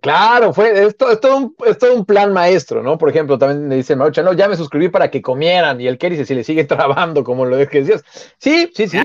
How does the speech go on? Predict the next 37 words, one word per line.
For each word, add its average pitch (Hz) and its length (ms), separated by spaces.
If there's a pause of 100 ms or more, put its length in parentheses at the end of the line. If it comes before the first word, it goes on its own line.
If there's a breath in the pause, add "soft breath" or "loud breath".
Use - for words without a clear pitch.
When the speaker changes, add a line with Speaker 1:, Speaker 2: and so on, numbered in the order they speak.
Speaker 1:
pero 214 140
ya, 123 260
ya, 135 460
ya 117 240
Speaker 2:
Amazon 143 280
Speaker 1:
anda 170 160
por 139 120
Speaker 2:
tarda, 156 100
Speaker 1:
ahí. 185 100 (320)
Speaker 2:
Amazon 196 240
tarda 214 340
en 185 40
Speaker 1:
Sí, 165 60
Speaker 2:
mandar 185 440
Speaker 1:
caray. 113 220
Speaker 2:
las 104 80
cosas. 220 440 (360)
Speaker 1:
Alguien 190 240
preguntó 196 280
también 202 180
cómo 220 160
lo 214 60
vamos 214 100
a - 20
hacer 220 80
cuando 208 120
estemos 202 300
en 160 100
YouTube, 202 360
también 185 220
en 196 80
vivo. 247 260 (260 loud breath)
Lo 185 80
mismo, 302 220
los 214 140
mismos 277 220
comentarios 240 800